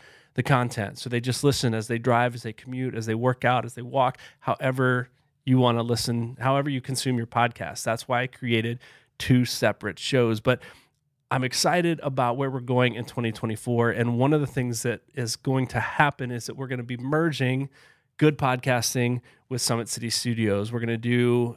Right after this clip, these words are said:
uh, one type of content, and we're gonna put it in multiple places instead of recycling and doing it twice. We're gonna do it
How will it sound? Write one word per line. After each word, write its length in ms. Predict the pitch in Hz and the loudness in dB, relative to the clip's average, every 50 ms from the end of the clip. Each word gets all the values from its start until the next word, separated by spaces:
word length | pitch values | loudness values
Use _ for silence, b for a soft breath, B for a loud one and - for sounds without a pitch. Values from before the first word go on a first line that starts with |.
| _ - - | _ -12 -10
uh, 220 | 110 98 107 104 | -10 -8 -6 -6
one 580 | 113 120 117 110 113 113 131 151 170 180 185 165 | -6 -6 -6 -4 -2 2 4 4 4 4 4 2
type 260 | - - 143 135 - | 2 2 0 0 -2
of 140 | 123 110 - | -6 -10 -6
content, 560 | - 110 107 110 110 - - 117 113 107 117 | -4 -4 -4 -4 -4 -4 -4 -2 -2 -2 -4
and 80 | 120 120 | -8 -8
we're 80 | 123 | -4
gonna 160 | 120 117 110 | -4 -4 -4
put 260 | 113 - - - 156 151 | -4 -4 2 4 4 6
it 160 | 147 139 - b b b b b b b b | 4 4 2 b b b b b b b b
in 140 | 127 127 131 | 0 0 2
multiple 380 | 127 120 120 - - - 120 | 2 0 0 -2 -4 -8 -8
places 500 | - - 120 113 110 107 - 113 110 107 | -4 0 0 0 0 0 0 -2 -2 -2
instead 360 | 117 110 - - - 120 117 | -2 -4 -4 -2 -2 0 0
of 140 | 120 120 113 | 0 -2 -4
recycling 760 | 117 123 127 113 - - 123 127 127 - 127 127 131 127 131 | -2 -4 -2 2 2 4 4 4 2 0 -2 -4 -2 -2 0
and 140 | 123 117 113 | 0 0 2
doing 220 | 123 123 123 123 | 2 2 2 2
it 100 | 117 85 | 0 -4
twice. 540 | - - - 113 95 98 107 - - - - | -4 2 4 4 4 4 0 -4 -6 -6 -6
We're 80 | 120 117 | -8 -8
gonna 140 | 117 113 110 | -6 -8 -6
do 220 | 113 120 117 110 | -6 -4 -4 -4
it 80 | 110 | -6